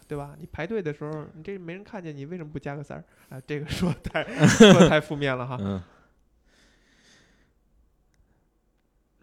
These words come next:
Speaker 2: 嗯，我觉得就是，就是，这就是一个最大的不一样。嗯，我现在是越来越能理解了，就是说为什么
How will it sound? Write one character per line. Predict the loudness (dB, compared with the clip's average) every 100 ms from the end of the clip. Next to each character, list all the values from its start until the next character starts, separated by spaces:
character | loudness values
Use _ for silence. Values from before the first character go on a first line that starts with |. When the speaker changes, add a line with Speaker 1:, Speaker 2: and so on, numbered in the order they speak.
| -20 -20 -20 -20 _ _ -10
Speaker 2:
嗯， | -8 -8 -14 _ _ _ _ _ _ _ -8
我 | -4
觉 |
得 | -2 -2
就 | -2 -4
是， | -2 -2 -2 -6 -12
就 | -8 -6
是， | -6 -8 -10 _ -16
这 | -6
就 | -4
是 | -2 -4
一 |
个 | -4
最 | -2 -4
大 | -4
的 | -8
不 | -10
一 | -12 -10
样。 | -12 -14 _ -20 -18 -10
嗯， | -8 -8 -6
我 | -6 -4
现 | -2
在 | -2
是 | 0 -2
越 | 0
来 | 0
越 |
能 | -2 -2
理 | -2 -4
解 | -4 -8 -8
了， | -12
就 | -8 -6
是 | -6
说 | -10 -8 -6 -4
为 | -6 -4 -4
什 | -6 -10
么 | -8 -8 -8